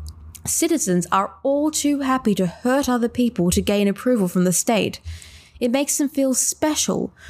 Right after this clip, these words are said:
which, for a generation notorious for laziness, a poor work ethic, and general stupidity, is an easy way to get ahead. Instead of competing with their work colleagues on merit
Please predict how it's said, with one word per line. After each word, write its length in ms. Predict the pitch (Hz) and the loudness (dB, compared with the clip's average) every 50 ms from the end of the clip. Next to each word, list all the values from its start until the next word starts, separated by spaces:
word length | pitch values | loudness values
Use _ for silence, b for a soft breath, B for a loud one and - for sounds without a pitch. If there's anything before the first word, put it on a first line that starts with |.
| B B B | B B B
which, 500 | 185 196 269 - - - - - - b b b b b b | 2 2 2 2 0 -2 -4 -4 -4 b b b b b b
for 200 | - - 208 202 | -8 -4 0 0
a 60 | 202 | 0
generation 680 | 190 - 226 226 220 214 208 202 214 202 - - 196 | 0 0 0 0 0 0 0 0 0 -2 0 2 2
notorious 720 | 180 175 175 - - - _ 247 262 269 254 208 190 180 - | 2 0 -2 -6 -14 -10 _ 0 0 2 2 0 0 -2 -4
for 140 | - 185 185 | -2 -2 -2
laziness, 720 | 180 180 190 196 202 220 208 196 180 180 196 185 - - - | 0 2 2 2 2 2 2 2 2 2 2 0 -2 -2 -4
a 80 | 190 | -6
poor 440 | 170 - - - - 254 254 254 240 | -8 -8 -16 -8 -2 0 0 0 0
work 300 | 196 202 208 220 214 - | 0 -2 -2 -2 -4 -4
ethic, 340 | 185 175 - 185 175 - - - | -4 -2 -2 -2 -4 -4 -6 -2
and 160 | - 185 185 | 2 2 2
general 340 | 170 196 202 214 233 240 190 | 2 2 2 2 2 2 2
stupidity, 800 | 170 - - 196 196 - - 277 320 285 - - - - 208 B B B B B B B B B B _ | 0 0 -2 -2 -4 -2 0 -2 0 0 0 -2 -2 -2 -4 B B B B B B B B B B _
is 140 | 277 269 | -4 -2
an 120 | 294 339 320 | 0 0 2
easy 320 | 339 349 392 392 370 349 | 2 0 0 0 0 -2
way 220 | 285 240 220 214 208 | 0 0 0 0 2
to 100 | 208 202 | 0 0
get 180 | 196 185 180 | 0 0 0
ahead. 480 | 190 190 214 247 269 233 - - - - B B B B B B B B B B | 0 0 2 2 2 2 0 -2 -6 -10 B B B B B B B B B B
Instead 320 | - 254 254 - - 349 392 | -2 -2 0 2 2 2 0
of 120 | 381 392 | 0 0
competing 480 | - 285 262 - 269 269 254 - 254 226 | -4 -4 -2 2 0 2 2 4 2 2
with 160 | 214 208 214 | 2 2 0
their 160 | 220 202 196 | 0 0 2
work 380 | 190 196 196 196 196 - - _ | 2 2 2 0 0 -4 -10 _
colleagues 400 | - 208 196 190 185 185 185 - | -2 0 2 2 2 0 0 0
on 340 | - 180 170 170 170 175 | 0 2 2 4 4 4
merit 440 | 202 285 349 294 214 - - - - | 4 2 2 2 0 -2 -4 -8 -12